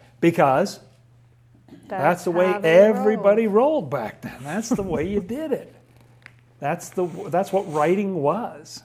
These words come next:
Speaker 1: you know? Uh, have a look at Ephesians chapter five. So turn to the right and you will go through Galatians and get to Ephesians. Ephesians chapter five.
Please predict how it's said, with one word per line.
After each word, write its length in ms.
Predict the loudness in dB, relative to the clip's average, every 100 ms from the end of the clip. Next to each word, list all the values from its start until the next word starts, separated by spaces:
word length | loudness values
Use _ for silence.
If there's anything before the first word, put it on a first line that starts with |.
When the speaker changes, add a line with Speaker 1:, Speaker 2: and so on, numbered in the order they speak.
| _ -10
Speaker 1:
you 80 | -2
know? 300 | 0 0 -4 -20 _ _ -20 -20 _ 0
Uh, 400 | 6 8 8 6
have 300 | 4 4 6
a 60 | 4
look 300 | 4 2 2
at 60 |
Ephesians 500 | -4 -2 -2 -2 -6
chapter 320 | -4 -4 -4 -6
five. 420 | 4 6 6 2
So 240 | 0 -2 -4 -20 -10
turn 240 | -2 -2 -2
to 100 | -2
the 120 | -2
right 380 | 2 2 2 -4
and 100 | -4
you 80 | -4
will 60 |
go 180 | -2 -4
through 220 | -4 -8
Galatians 800 | -4 -4 0 -2 -2 -6 -8 -8
and 160 | -12 -6
get 200 | -6 -6
to 160 | -12
Ephesians. 760 | -12 -8 -2 0 0 -2 -4 -6 -20 _ _ _ _ _ _
Ephesians 480 | -4 -2 -2 -4 -6
chapter 640 | -4 2 2 2 -2 0 0
five. 880 | 0 4 6 8 6 4 2 -2